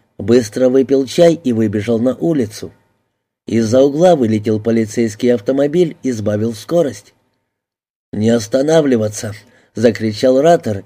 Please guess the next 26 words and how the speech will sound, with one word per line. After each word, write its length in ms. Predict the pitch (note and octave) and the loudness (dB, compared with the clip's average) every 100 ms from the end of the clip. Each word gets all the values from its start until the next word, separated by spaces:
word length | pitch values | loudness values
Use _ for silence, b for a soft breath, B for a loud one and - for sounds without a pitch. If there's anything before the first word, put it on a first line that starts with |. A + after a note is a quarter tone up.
| - | -8
и 80 | C3 | -4
на 140 | A#2+ | -4
ходу 320 | G#2+ G#2+ G#2+ | -4 -6 -6
вскочил 480 | G#2 - A2 C3 A#2 | -6 -6 -6 -4 -4
в 20 | |
машину, 580 | B2 C3+ - E3+ C#3 F#2 b b b | -2 -4 -2 -2 -2 -8 b b b
заняв 460 | - A2+ A2 G#2 G#2 | -2 0 2 0 0
место 380 | G#2 G#2+ A2 G#2+ | -2 -4 -4 -4
рядом 300 | G2+ G#2 G#2 | -4 -4 -6
с 40 | |
шофером. 640 | - B2+ C3+ D#3+ C#3+ G2+ - _ _ _ _ _ _ _ | -4 -4 0 -2 -2 -8 -16 _ _ _ _ _ _ _
"Известны 680 | - A2+ G#2+ D#3+ E3 - A2+ | -2 0 2 2 2 0 -4
какие-нибудь 680 | A2 G#2+ A#2 A2+ A2 A#2 A2 | -2 -2 0 0 0 -2 0
подробности?" 800 | C3+ C#3+ E3 C3 G2 - F#2+ - _ _ _ _ _ _ _ _ _ - | -2 2 2 0 -10 -12 -20 -20 _ _ _ _ _ _ _ _ _ -10
Никто 420 | G#2+ G#2+ G#2 A#2+ | -4 -2 0 2
не 180 | B2 C3 | 2 2
знал 320 | A#2 E3 E3+ | 0 2 2
деталей 520 | A#2 G#2 G#2+ G#2+ A2 G#2+ | 0 -2 -2 0 -2 -2
убийства. 640 | C3+ D3 D3+ - G2+ G#2 _ _ _ _ _ _ - | -4 -4 -4 -8 -12 -14 _ _ _ _ _ _ -2
Даже 340 | A2 A2 A#2+ | 0 2 0
имя 360 | A2+ C3+ C3 C3 | 0 0 2 2
убитой 420 | B2+ C#3 C#3+ C#3+ | 2 0 2 0
женщины 680 | C#3+ F3+ C3+ - A2 A2 G#2 | 2 0 -2 -6 -4 -4 -4
было 260 | A2+ A2 A2 | -2 0 2
еще 360 | A2+ G#2 A#2+ | 0 -2 -4
неизвестно. 720 | A#2 B2 A#2+ D3+ E3 - F#2+ | 0 -2 -2 -2 -2 -4 -16